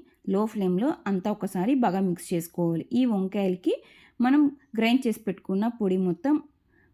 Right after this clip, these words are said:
బాగా అబ్జర్వ్ చేసుకునేంత వరకు లో ఫ్లేమ్‌లో మిక్స్ చేసుకోవాలండి. ఈ వంకాయ వేపుడు అనేది పప్పన్నంలో కానీ, రసమన్నంలో కానీ సైడ్ డిష్‌కి అయితే చాలా బాగుంటుందండి. చాలా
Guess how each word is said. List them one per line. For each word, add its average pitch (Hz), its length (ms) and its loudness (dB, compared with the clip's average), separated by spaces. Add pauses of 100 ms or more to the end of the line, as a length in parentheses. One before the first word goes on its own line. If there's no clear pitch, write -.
(100)
బాగా 202 260 0
అబ్జర్వ్ 190 380 -2
చేసుకునేంత 175 520 0
వరకు 165 360 -2 (180)
లో 190 220 2
ఫ్లేమ్‌లో 196 520 0 (400)
మిక్స్ 190 260 -4
చేసుకోవాలండి. 175 800 0 (1800)
ఈ 320 140 4
వంకాయ 247 380 2
వేపుడు 202 360 -2
అనేది 190 320 0
పప్పన్నంలో 196 800 -2
కానీ, 202 280 0 (120)
రసమన్నంలో 190 600 -2 (100)
కానీ 233 200 0
సైడ్ 190 300 -4
డిష్‌కి 190 300 -6
అయితే 180 180 -4 (100)
చాలా 185 460 -4
బాగుంటుందండి. 185 760 -2 (500)
చాలా 226 200 0